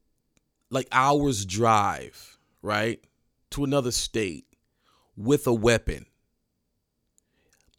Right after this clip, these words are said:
I don't understand how someone, like, you're not going to defend anything. You're looking for the offense, not the defense.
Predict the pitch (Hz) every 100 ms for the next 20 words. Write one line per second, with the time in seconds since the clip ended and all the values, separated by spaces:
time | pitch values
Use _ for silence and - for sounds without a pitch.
0 | _ _ _ _ _ _ _ _ _ _
1 | _ _ _ _ - 160 196 - - 165
2 | 143 - 147 147 135 120 113 131 127 123
3 | 120 _ _ _ _ 113 123 - _ 117
4 | 131 143 170 131 107 135 127 113 113 104
5 | 131 123 - 135 127 90 69 - _ _
6 | 127 131 110 - 65 - _ _ _ _
7 | _ _ _ _ _ _ _ 131 202 175
8 | 160 - 143 127 135 113 123 127 147 -
9 | 107 90 - 127 143 143 127 107 143 131
10 | - 80 - - -